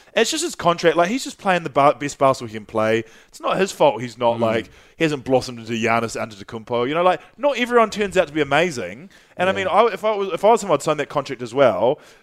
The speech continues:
Speaker 1: But I guess it's just 'cause he just, he, I guess he gets in that Jeff Green camp of, like, looking so good. And if he, if the Timberwolves eventually gave up with him,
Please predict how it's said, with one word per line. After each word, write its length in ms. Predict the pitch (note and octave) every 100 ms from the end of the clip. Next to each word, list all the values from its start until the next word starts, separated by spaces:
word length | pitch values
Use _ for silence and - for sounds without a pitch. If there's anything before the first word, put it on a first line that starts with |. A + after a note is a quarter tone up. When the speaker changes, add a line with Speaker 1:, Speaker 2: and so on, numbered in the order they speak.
| -
Speaker 1:
But 60 | F#3
I 80 |
guess 180 | G3+ C#4+
it's 100 | D#4
just 140 | D4+ -
'cause 120 | A#3
he 120 | A3
just, 320 | F#3+ - - - - _ _ _
he, 300 | - A3 F#3 -
I 80 | G3
guess 160 | A#3+
he 80 | C4+
gets 180 | A3+ G#3
in 80 | A3
that 220 | F3 C#3+
Jeff 280 | - F3+ -
Green 640 | D#3 D#3 D#3 D#3+ D#3 D#3 _ _ _ -
camp 320 | - F3+ C4
of, 160 | E3 D3+
like, 240 | D#3+ C#3 - _ _ _
looking 440 | E3 A3 G#3+ A3
so 400 | F#3+ - F#3 F#3+
good. 320 | D#3+ F3 D#3 B2+
And 120 | D#3+
if 240 | E3+ F#3+
he, 100 | G#3+ F3+ E3
if 260 | G3+ F#3 -
the 100 | G3+
Timberwolves 380 | F#3+ E3+ D#3
eventually 280 | C3+ D3 C#3+
gave 180 | B2+ B2
up 120 | B2
with 140 | B2 G#2+
him, 240 | F2+ A#2